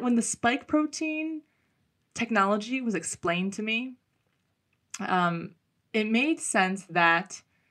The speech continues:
it weakens your, um, immune system from other things, but it didn't say anything about it affecting the covid response.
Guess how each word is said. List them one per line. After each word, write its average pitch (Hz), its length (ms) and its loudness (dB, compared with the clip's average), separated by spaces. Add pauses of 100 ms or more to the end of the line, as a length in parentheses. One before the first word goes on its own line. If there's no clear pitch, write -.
(320)
it 190 200 2
weakens 240 1000 -2
your, 180 840 -2 (500)
um, 170 640 -4 (160)
immune 208 540 2
system 175 840 -4 (220)
from 170 480 0 (560)
other 214 320 6
things, 170 720 -10 (320)
but 247 120 2
it 254 80 2
didn't 302 320 2
say 240 340 2
anything 202 360 0
about 165 580 -2 (600)
it 196 120 2
affecting 170 840 -4 (1120)
the 170 120 -4
covid 170 600 -2 (600)
response. - 1120 -10